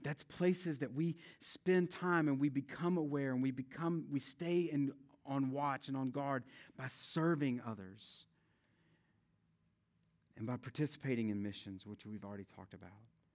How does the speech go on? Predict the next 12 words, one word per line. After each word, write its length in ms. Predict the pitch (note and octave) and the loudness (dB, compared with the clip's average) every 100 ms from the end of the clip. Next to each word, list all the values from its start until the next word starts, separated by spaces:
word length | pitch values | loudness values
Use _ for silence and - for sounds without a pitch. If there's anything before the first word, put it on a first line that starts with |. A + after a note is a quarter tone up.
| _ _ _ _ _ _ _ _ _ _ _ _ - | _ _ _ _ _ _ _ _ _ _ _ _ -12
But 80 | |
those 180 | C#3 C3+ | -6 -4
are 60 | B2+ | -2
regularly 640 | A2 C#3 C#3+ C3+ B2 A2 | 2 2 4 2 0 -4
pra-, 320 | G#2 - A#2+ B2 | -6 -10 -10 -6
regular 560 | A2 C#3 D3 C#3+ B2 | 0 0 2 0 -2
practices 640 | A2 C3 B2 A#2+ - A2 G#2 | -6 -6 -8 -6 -10 -10 -10
of 100 | G#2 | -12
the 60 | |
people 460 | G#2 - C#3 C#3 A#2+ | -12 -6 -6 -6 -8
of 100 | G2 | -8
God 220 | A2 G2+ | -8 -8